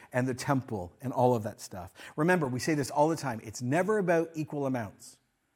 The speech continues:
but it is about equal sacrifice. So are you giving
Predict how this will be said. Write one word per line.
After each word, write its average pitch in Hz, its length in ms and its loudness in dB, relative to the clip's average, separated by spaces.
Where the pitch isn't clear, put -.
but 120 120 -2
it 127 100 0
is 147 140 4
about 131 220 2
equal 113 220 -6
sacrifice. - 760 -12
So 160 260 0
are 185 160 10
you 214 140 4
giving 123 440 0